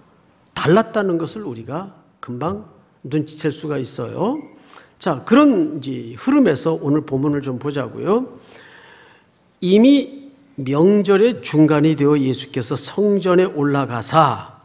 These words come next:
올라가셨죠? 뭐 하고 계셨습니까? 가르치시니, 이렇게 돼 있어요. 가르치시니. 자, 앞을 잠깐 보십시다.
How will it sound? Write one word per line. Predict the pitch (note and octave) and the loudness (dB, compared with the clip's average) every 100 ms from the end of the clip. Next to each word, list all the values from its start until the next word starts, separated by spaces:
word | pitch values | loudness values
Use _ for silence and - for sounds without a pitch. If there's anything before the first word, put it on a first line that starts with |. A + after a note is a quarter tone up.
| - | -10
올라가셨죠? | C3+ C#3 A#2+ C3 A#2+ A3 C4+ C4 - - _ _ _ _ | -8 -6 -8 -12 -6 -2 -2 -4 -16 -20 _ _ _ _
뭐 | C#3+ E3 | 0 2
하고 | F3+ | 4
계셨습니까? | F3+ E3+ D#3+ F3+ G3+ G3+ D3+ B3+ - - _ - - - | 2 0 -2 -2 -2 0 0 -2 -6 -20 _ -20 -20 -14
가르치시니, | - C3 D3+ F3 - D#3 - G3 | -8 -2 0 0 -2 -6 0 0
이렇게 | G#3 C#3 D3 | 0 -2 -6
돼 | C#3 | -8
있어요. | G#2+ A2 A2+ | -12 -14 -16
가르치시니. | - B2 A#2 - - - G#2+ - G#2 G2 - - - - | -14 -12 -12 -14 -14 -14 -16 -18 -20 _ -20 -20 -18 -14
자, | A#2 | -12
앞을 | B2+ E3+ | -8 -4
잠깐 | E3 E3 D3+ | 0 0 0
보십시다. | C#3 - - B2+ G2 | -4 -6 -12 -10 -12